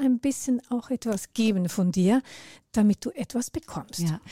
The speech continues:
Speaker 2: Ähm, auf deinem Instagram-Kanal ist es so, dass du immer wieder Tipps auch gibst oder auch deine Community nach, ähm, ja, nach Antworten einfach fragst. Also welchen Tipp habt ihr, wenn ihr total im Chaos versinkt, ja, wie ihr eine Prioritätenliste schreibt oder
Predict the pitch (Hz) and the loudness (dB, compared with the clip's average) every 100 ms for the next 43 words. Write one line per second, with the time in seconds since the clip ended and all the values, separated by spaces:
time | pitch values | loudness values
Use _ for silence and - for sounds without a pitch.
0 | - - - 170 175 - 180 170 - 214 | -14 -8 -2 0 0 -2 0 0 0 -2
1 | - 208 208 208 214 196 190 190 185 - | 0 0 0 0 2 2 2 0 -2 -4
2 | 175 185 175 170 - 180 175 160 156 - | -4 -2 0 -2 -2 0 0 0 -2 -2
3 | 220 - - 175 - 180 180 - 175 165 | -6 -4 -4 -4 -2 -4 -4 -2 -2 0
4 | 165 165 160 160 165 170 180 180 - 175 | -2 0 -2 0 0 2 2 0 0 0
5 | 165 - - - 165 156 156 151 - 147 | 0 -2 -12 -6 0 0 0 -4 -2 0
6 | 147 147 247 269 196 180 165 - 294 - | -2 -2 -2 0 0 0 -2 -2 -6 -2
7 | 233 185 156 - 143 151 - - 127 175 | -2 0 0 -2 -2 -2 -4 -4 -4 -4
8 | 202 160 160 156 185 - 180 175 208 208 | -4 -2 -2 -2 -4 -2 -2 0 -2 -2
9 | - 190 - - 190 180 170 175 - 160 | -4 -6 -6 -2 0 2 0 -2 -2 -2
10 | 156 160 147 165 143 135 - 131 196 - | -2 -2 0 0 -2 -4 -2 0 0 -2
11 | - 190 196 214 240 196 180 180 180 - | -4 -2 2 2 4 2 0 0 -2 0
12 | 185 - 180 175 180 233 - - 131 - | -2 0 0 0 0 -2 -2 -2 -2 -4
13 | - - 127 - - | -6 -4 -4 -2 0